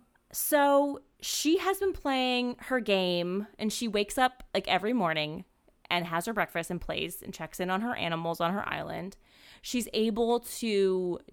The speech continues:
like, in the game, you can go and visit people's islands. So her grandson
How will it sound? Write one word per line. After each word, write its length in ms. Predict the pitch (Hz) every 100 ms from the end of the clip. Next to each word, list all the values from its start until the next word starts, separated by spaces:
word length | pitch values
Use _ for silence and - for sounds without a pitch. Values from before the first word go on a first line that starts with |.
| 175 - _
like, 300 | - 185 175 - _
in 160 | 220 247
the 80 |
game, 400 | 220 196 180 180
you 140 | 185 196
can 160 | 208
go 180 | 208 185
and 140 | 175 160
visit 240 | 160 190
people's 320 | 247 254 269
islands. 540 | - 302 349 440 494 -
So 200 | - 226
her 120 | 202
grandson 960 | 208 - 208 277 466 - 147 147 175 220